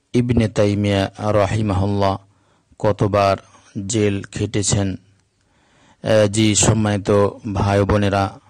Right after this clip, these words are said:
যারা যেখান থেকে আমরা শুনছি, আহ, জেল খাটার পূর্বে তার একটু সংক্ষিপ্ত পরিচয় যাওয়া দেওয়া দরকার। তিনার নাম হলো তাকিউদ্দিন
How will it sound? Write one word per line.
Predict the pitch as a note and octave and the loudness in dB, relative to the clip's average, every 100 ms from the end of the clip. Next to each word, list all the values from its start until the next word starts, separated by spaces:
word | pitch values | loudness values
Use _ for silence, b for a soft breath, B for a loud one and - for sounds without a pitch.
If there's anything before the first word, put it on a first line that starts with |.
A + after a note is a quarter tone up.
| _ _ G2+ | _ _ -10
যারা | G2 G#2 G#2 G2 | -2 2 2 0
যেখান | G2 G2+ G#2 G2 | 0 -4 -4 -6
থেকে | G#2 G2 | -6 -4
আমরা | G2+ G2 G2 | -4 -2 0
শুনছি, | - A2 G2+ - G#2+ G2 _ b b b b b b - | 0 0 -2 -2 -4 -6 _ b b b b b b -6
আহ, | G#2+ G#2+ G2+ G2 G2+ | -2 0 0 -2 -6
জেল | G2+ A2+ | 0 0
খাটার | G#2 - G#2 G2+ | 0 -2 0 0
পূর্বে | - G#2 G#2 | 0 0 0
তার | G2 G#2 | 0 0
একটু | G2 - - G#2 | 0 -2 -4 -2
সংক্ষিপ্ত | - A2 F#2 A2 G2 - - G#2+ G2+ - b b b b - | 0 0 -2 -4 -4 -8 -2 -2 -2 -8 b b b b 0
পরিচয় | A#2 G#2+ A#2 G#2 | 2 2 2 2
যাওয়া | G2+ G2+ | 2 0
দেওয়া | G2 G2+ G2+ | 2 0 0
দরকার। | G2 G2 - G#2 F#2+ - _ _ b b b b - | 0 -2 -2 -2 -2 -8 _ _ b b b b -2
তিনার | B2 A2 G#2+ G#2+ - - | 0 2 2 0 -6 -8
নাম | G#2+ G#2+ G2+ | -2 0 2
হলো | G2+ G#2 G2 - _ _ _ _ _ _ | 2 2 -2 -8 _ _ _ _ _ _
তাকিউদ্দিন | - G#2+ A2+ G2+ G2 G2 G#2 G#2+ G#2+ | -4 -2 0 0 0 -2 -2 -2 -8